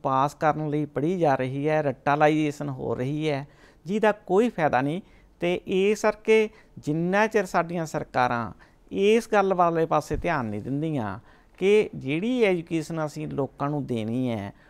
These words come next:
ਉਹ ਉਹਨਾਂ ਨੂੰ ਪ੍ਰੈਕਟੀਕਲ ਲ-, ਲਾਈਫ ਦੇ ਵਿੱਚ ਕਿਵੇਂ ਸਹਾਈ ਹੋਊਗੀ, ਉਨਾ ਚਿਰ ਮੇਰੇ ਦੇਸ਼ ਦਾ ਕਲਿਆਣ ਨਹੀਂ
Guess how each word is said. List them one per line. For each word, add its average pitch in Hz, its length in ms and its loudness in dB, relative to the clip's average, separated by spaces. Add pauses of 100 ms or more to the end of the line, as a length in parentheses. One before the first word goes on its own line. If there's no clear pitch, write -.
(140)
ਉਹ 226 160 4
ਉਹਨਾਂ 220 240 0
ਨੂੰ 214 240 -4
ਪ੍ਰੈਕਟੀਕਲ 226 640 -4
ਲ-, 170 160 -2 (120)
ਲਾਈਫ 143 440 2
ਦੇ 143 120 0
ਵਿੱਚ 139 400 -6 (360)
ਕਿਵੇਂ 226 340 0
ਸਹਾਈ 190 460 0
ਹੋਊਗੀ, 131 680 0 (460)
ਉਨਾ 220 460 2
ਚਿਰ 170 420 0
ਮੇਰੇ 143 340 -2
ਦੇਸ਼ 123 360 -6
ਦਾ 117 100 -6
ਕਲਿਆਣ 101 400 -8
ਨਹੀਂ 143 300 -6